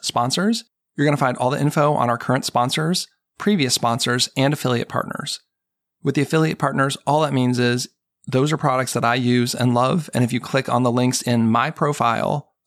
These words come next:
I'm gonna get a small commission when you buy stuff. But I'm most thankful for our podcast audio ad sponsors.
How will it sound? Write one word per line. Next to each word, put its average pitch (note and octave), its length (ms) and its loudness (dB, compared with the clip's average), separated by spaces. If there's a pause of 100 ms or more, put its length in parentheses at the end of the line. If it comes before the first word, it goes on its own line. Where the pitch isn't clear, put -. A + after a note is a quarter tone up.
I'm C#3+ 80 4
gonna E3+ 160 4
get E3 80 4
a E3 60 2
small D3+ 200 0
commission B2 460 -2
when A#2 100 2
you A#2 80 4
buy A2+ 160 0
stuff. - 400 -8 (720)
But C#3 100 2
I'm C#3 60 4
most D#3+ 180 2
thankful C3 340 0
for - 160 0
our A#2+ 80 0
podcast B2+ 680 -2
audio B2 300 0
ad B2 200 -2
sponsors. - 560 -4